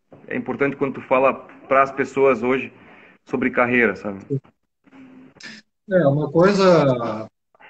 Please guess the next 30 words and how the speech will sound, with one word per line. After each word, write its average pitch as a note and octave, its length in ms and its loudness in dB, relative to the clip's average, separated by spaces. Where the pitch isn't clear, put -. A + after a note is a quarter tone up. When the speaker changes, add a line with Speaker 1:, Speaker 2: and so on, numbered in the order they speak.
Speaker 2:
é D#3 80 -2
óbvio D#3+ 340 4
que C3+ 340 2
uma B2+ 420 -4
live, C3 400 0
mesmo D3+ 180 -2
que F#3 80 0
a - 40 0
gente E3 160 0
estendesse D3 640 0
pra B2 140 -8
duas C3 380 -2
horas, D3 340 -2
é D3 60 -2
muito E3 260 -4
pouco E3+ 240 -4
tempo, B2 320 -4
né, B2 140 -10
pra C3 140 -8
falar B2+ 300 -4
tudo C3+ 180 -8
que - 60 -12
tem C#3+ 120 -6
pra C#3+ 80 -6
ser C#3 160 -6
dito C#3+ 320 -6
nesse, A2+ 580 -12
nesse A#2 640 -12
assunto, D3 460 -8
principalmente D#3 880 -4